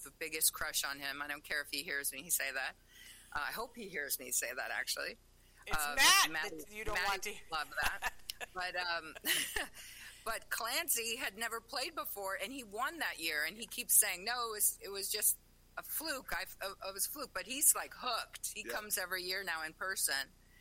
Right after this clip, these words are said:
Speaker 1: and he's, you know, he t-, he told them last year that he's coming back to win this year, so.
Speaker 3: Yeah.
Speaker 2: Okay.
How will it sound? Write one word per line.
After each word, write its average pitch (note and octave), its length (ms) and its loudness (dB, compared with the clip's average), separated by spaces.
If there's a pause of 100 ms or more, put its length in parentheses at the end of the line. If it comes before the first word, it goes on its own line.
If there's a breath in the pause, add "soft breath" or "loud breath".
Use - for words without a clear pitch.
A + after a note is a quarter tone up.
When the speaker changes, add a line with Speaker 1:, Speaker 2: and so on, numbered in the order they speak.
(380 loud breath)
Speaker 1:
and E3 300 0
he's, G3+ 440 4
you F3 100 -6
know, D#3 200 -4
he F#3+ 160 -6
t-, - 220 -2
he F3+ 200 -6
told F3+ 280 -4
them E3+ 160 -6
last D#3+ 320 0
year D3 120 0
that C#3 140 0
he's E3+ 180 2
coming E3 280 -6
back C#3+ 220 -4
to C#3+ 80 -12
win D3+ 200 -2
this C#3 300 6
year, - 160 -14
so. - 180 -10 (500)
Speaker 3:
Yeah. F3 80 -2
Speaker 2:
Okay. A#3+ 360 -2